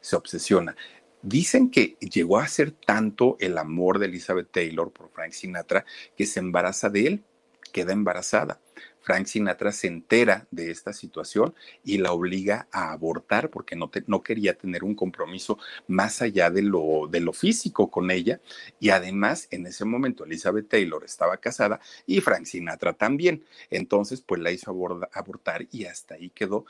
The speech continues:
ese, esa aventura o ese romance en la vida de Frank Sinatra. Pues miren, muchas parejas pasaron, muchas, muchas, muchas, algunas famosas, algunas no, pero finalmente hubo muchas, muchas, hasta que llegó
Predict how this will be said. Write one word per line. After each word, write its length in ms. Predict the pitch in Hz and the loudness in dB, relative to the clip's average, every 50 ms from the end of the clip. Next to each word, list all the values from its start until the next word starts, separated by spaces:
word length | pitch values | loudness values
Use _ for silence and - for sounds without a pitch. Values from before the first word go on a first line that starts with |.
| - - - - - | -14 -20 -18 -10 -8
ese, 420 | 87 87 - - 104 101 101 - | -8 -8 -4 -2 -2 -2 -2 -4
esa 180 | - - 113 104 | -6 -4 -2 -2
aventura 440 | 113 110 101 101 - 95 92 95 | 0 -2 -2 -4 -2 -2 -2 -2
o 140 | - 90 87 | -2 -4 -6
ese 160 | 85 - - | -8 -8 -10
romance 580 | 95 95 95 95 98 90 82 85 85 - 104 104 - - - - - - | -6 -6 -6 -4 -4 -6 -8 -8 -8 -10 -10 -10 -10 -14 -20 -20 -10 -6
en 180 | 90 90 87 82 | -6 -4 -4 -4
la 80 | 82 | -4
vida 300 | 80 85 87 87 90 87 | -4 -4 -2 0 0 0
de 80 | 82 76 | 0 -4
Frank 260 | - - 82 78 80 | -4 -2 -2 -2 -2
Sinatra. 540 | 80 - - 98 104 120 135 131 - - - _ _ - - - - _ | -2 0 2 4 4 4 4 2 -4 -12 -14 _ _ -20 -20 -20 -6 _
Pues 160 | - 98 98 | 2 4 6
miren, 380 | 110 123 139 156 151 120 101 - _ _ _ _ _ _ _ _ | 6 8 8 6 6 4 2 -4 _ _ _ _ _ _ _ _
muchas 420 | - 175 170 190 208 208 208 190 - | -4 0 2 2 2 2 -2 -4 2
parejas 420 | - 113 104 113 - - 143 - | 2 2 2 2 0 -4 -8 -6
pasaron, 520 | - 85 82 - - 87 85 - - - - | -6 -6 -4 -2 -2 -2 -2 -2 -4 -6 -6
muchas, 600 | - 143 160 175 180 175 175 165 156 160 - 113 110 | -6 -4 -2 0 2 2 2 2 0 0 -4 -4 -4
muchas, 280 | 110 107 - - 120 | -4 -6 -8 -8 -6
muchas, 380 | 107 98 90 - - 117 - - - - - - - | -6 -6 -4 -2 -2 -2 -4 -6 -12 -16 -16 -4 0
algunas 480 | 98 98 92 95 110 120 123 127 - | 0 2 2 2 2 2 0 -2 -4
famosas, 720 | - 85 80 85 101 127 143 143 - 123 120 131 - - - | -6 -4 -2 2 2 2 2 2 2 0 0 0 -4 -4 -2
algunas 560 | - 95 85 80 92 101 107 104 104 104 104 | -2 -2 -2 -2 -2 -2 0 0 -2 0 2
no, 220 | 110 113 131 156 - - - - _ | 2 4 4 2 2 -4 -12 -10 _
pero 160 | - 95 87 - | -2 -2 -2 0
finalmente 600 | - 110 107 110 107 123 120 123 - - - - | 0 2 2 4 4 2 2 2 2 2 2 4
hubo 240 | 113 110 107 123 123 | 2 4 6 6 4
muchas, 480 | 117 113 113 123 127 127 127 - 107 101 | 4 4 4 4 4 4 2 0 -4 -6
muchas, 420 | 95 95 - - 92 - - - _ | -6 -6 -6 -8 -10 -12 -14 -4 _
hasta 320 | - 107 110 - - - 120 | 0 0 0 0 -2 -2 0
que 180 | - - 135 | 4 4 4
llegó 380 | 127 135 131 117 110 104 107 | 6 6 6 8 6 6 6